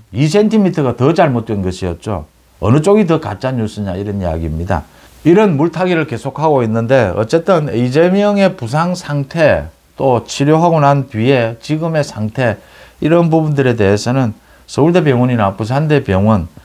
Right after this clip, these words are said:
각종 자료들이 남아 있습니다. 곧 국회를 통해서 하나하나 자료들이 밝혀질 것이다.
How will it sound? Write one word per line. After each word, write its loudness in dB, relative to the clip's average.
각종 -2
자료들이 2
남아 2
있습니다. -4
곧 0
국회를 -2
통해서 -2
하나하나 -2
자료들이 -2
밝혀질 -2
것이다. -4